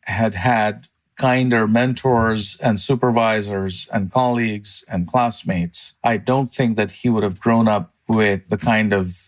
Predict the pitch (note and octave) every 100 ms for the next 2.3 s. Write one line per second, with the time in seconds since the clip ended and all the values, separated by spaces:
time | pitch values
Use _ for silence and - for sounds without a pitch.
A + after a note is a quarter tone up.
0 | - _ - - A#2+ F2 A#2 A2+ F#2 F2+
1 | F#2 G2 F#2+ F2+ _ _ _ A#2 A2+ -
2 | G#2 F#2+ G2+